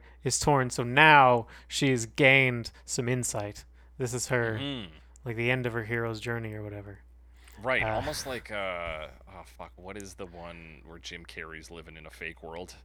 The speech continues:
Speaker 2: The Truman Show.
Speaker 1: Truman Show, yeah.
Speaker 2: Yeah, so it,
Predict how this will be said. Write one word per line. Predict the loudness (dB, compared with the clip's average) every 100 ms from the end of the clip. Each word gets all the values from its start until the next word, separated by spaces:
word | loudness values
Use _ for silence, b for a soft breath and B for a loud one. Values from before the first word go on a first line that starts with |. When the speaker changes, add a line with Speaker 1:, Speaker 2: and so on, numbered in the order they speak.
| -16
Speaker 2:
The |
Truman | -10 -8 -8 -8
Show. | -6 0
Speaker 1:
Truman | 0
Show, | 2 -2 -4 -14 -20 -14 -6
yeah. | -6 -6 -14 -2
Speaker 2:
Yeah, | 4 4 4 -2 -8 -12
so | -8 -6
it, | -6